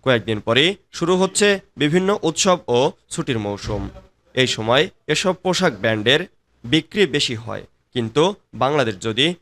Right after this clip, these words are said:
পোশাক রপ্তানি না করতে পারে, তাহলে এটি তাদের ব্যবসায় প্রভাব ফেলবে। জুলাই থেকে বাংলাদেশে ব্যাপক আন্দোলন শুরু হয়। অবস্থার অবনতি হওয়ার পর গত সোমবার প্রধানমন্ত্রী শেখ হাসিনা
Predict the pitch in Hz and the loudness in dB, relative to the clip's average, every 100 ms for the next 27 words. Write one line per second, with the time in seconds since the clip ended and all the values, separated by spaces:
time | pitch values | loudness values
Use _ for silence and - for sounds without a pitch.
0 | _ 156 165 208 - 160 - 202 160 127 | _ -2 0 -2 0 -2 -2 0 0 2
1 | 127 - 107 - - 110 127 175 - _ | 0 -2 -8 -10 -6 0 2 0 -4 _
2 | 117 110 113 143 196 _ - 151 196 208 | -6 -4 0 0 0 _ -6 -4 -2 0
3 | 185 143 110 107 - 139 160 - - 151 | 2 0 0 -4 0 0 0 -4 -6 -2
4 | 135 - 117 101 95 104 101 _ _ _ | -2 -4 -6 -8 -8 -10 -10 _ _ _
5 | - 139 135 110 117 - 156 196 - - | -2 2 2 2 -4 0 0 0 -6 -8
6 | 113 147 190 196 185 208 208 - _ _ | -2 0 0 0 2 2 2 -2 _ _
7 | _ 123 147 - - - 147 156 127 107 | _ 0 2 2 -4 0 0 2 0 -2
8 | 110 107 107 110 104 - _ - 135 185 | -6 -10 -4 -4 -4 -8 _ -2 0 0
9 | - 208 - 139 160 180 170 117 110 107 | 2 0 2 0 0 0 -2 -2 0 0
10 | 101 117 127 190 - _ 120 147 127 - | 0 2 2 2 -4 _ -2 -2 -2 -6
11 | 107 107 123 160 - - 156 175 202 202 | -6 0 2 2 -4 -2 0 2 2 0
12 | 202 202 - 151 151 113 117 110 147 | 0 0 0 -2 -4 -6 -2 2 2